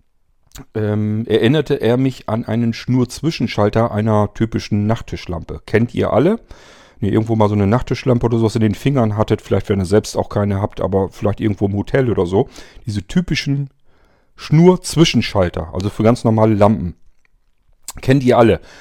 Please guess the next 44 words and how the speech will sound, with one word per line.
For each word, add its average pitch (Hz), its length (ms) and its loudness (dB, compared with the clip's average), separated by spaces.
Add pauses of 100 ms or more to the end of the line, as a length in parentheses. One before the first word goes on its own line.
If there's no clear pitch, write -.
(220)
Ungefähr 147 540 2
in 113 160 0
dem 135 220 4
Format 113 720 2
müsst 143 320 -2
ihr - 140 2
euch 127 460 0 (120)
den 110 200 2
Sender 113 640 4
in 107 160 0
diesem, 107 460 -2 (300)
äh, 98 200 -4
in 101 100 -2
der 101 140 2
Audiobrücke 101 560 -2
vorstellen. 80 600 -8 (1300)
Der - 80 8
hat 113 100 6
dann 120 100 6
oben 185 400 4
eine 123 520 2 (200)
etwas - 400 -2
gewölbte 98 600 2
Taste. - 480 2 (100)
Das 90 120 -8
ist 95 60 -6
auch 95 60 -4
die - 140 -4
einzige 98 380 -2
Taste, - 380 -4
die 95 160 -4
er 87 160 -4
hat. - 360 0
Das 87 100 -12
andere 98 220 -4
ist - 100 -12
ein 85 60 -6
Schiebeschalter, 127 640 -6
den 95 160 -6
hat 95 100 -6
er 87 80 -6
nämlich 85 240 -8
auch 120 140 -4
noch. 165 200 -8